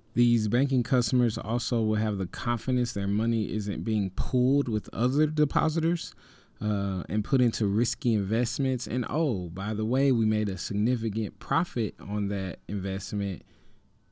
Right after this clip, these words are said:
but here's your point oh one five percent, uh, interest for letting us use your money, uh, that you put in the savings account. Or, "Oh, sorry, we lost all the money in the investment.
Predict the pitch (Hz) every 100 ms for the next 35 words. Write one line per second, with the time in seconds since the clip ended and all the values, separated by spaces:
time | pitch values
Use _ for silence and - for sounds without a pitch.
0 | - 117 87 131 123 110 113 101 - 131
1 | 123 60 104 104 107 104 - 101 98 104
2 | 101 - 104 101 90 - - 101 90 -
3 | 123 - 87 87 - 98 104 101 95 95
4 | 104 95 95 95 98 90 85 - - -
5 | _ 95 92 92 98 92 107 98 90 85
6 | 110 107 92 92 90 - 98 92 87 -
7 | - - 110 131 131 113 - 131 139 120
8 | 104 127 120 113 110 98 110 110 113 107
9 | 117 104 98 95 98 98 95 - 98 104
10 | 101 98 90 98 95 - 95 90 78